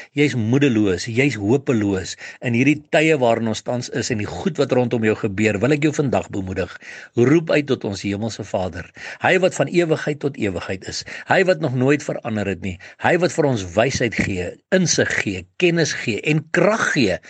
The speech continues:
om hierdie goeders te hanteer in sy naam en sy krag. En terwyl ons weet, ons kan dit met vrymoedigheid doen, weet ons, ons hoef nooit bang te wees nie. Ons het 'n hoopvolle toekoms en daarom weet ons, in ons hoopvolle toekoms is ingesluit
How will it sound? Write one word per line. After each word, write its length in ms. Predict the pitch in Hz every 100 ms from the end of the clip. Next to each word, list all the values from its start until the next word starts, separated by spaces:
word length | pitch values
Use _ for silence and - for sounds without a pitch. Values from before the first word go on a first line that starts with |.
| - - 151
om 120 | 123
hierdie 240 | 117 131
goeders 280 | - 123 -
te 80 | 117
hanteer 580 | 107 95 151 113 92 - - - 110
in 80 | 107
sy 200 | 135 120
naam 260 | 107 98 98
en 80 | 92
sy 180 | - 90
krag. 280 | - - - - - -
En 240 | 107 110 107 -
terwyl 440 | 110 95 135 185
ons 160 | 175 113
weet, 240 | 120 127 -
ons 160 | -
kan 120 | 127
dit 120 | 117 107
met 120 | 110
vrymoedigheid 680 | - 113 110 127 143 127 107
doen, 200 | 110 92 90
weet 240 | 131 131 113
ons, 200 | 95 - - -
ons 220 | 185 160
hoef 160 | 131 101
nooit 440 | 98 117 147 135
bang 200 | 117 117
te 120 | 117 104
wees 240 | 107 92
nie. 140 | 98 92 - -
Ons 240 | 156 156
het 120 | 156 123
'n 80 |
hoopvolle 460 | 107 139 156 156 139 - 127
toekoms 360 | 120 98 90 - - -
en 140 | 110
daarom 300 | 101 113 131
weet 180 | 117 117
ons, 160 | 110 -
in 80 | 170
ons 140 | 165 127
hoopvolle 380 | 143 - 135 131
toekoms 400 | 147 139 123 131
is 100 | -
ingesluit 600 | 160 151 123 - 92 87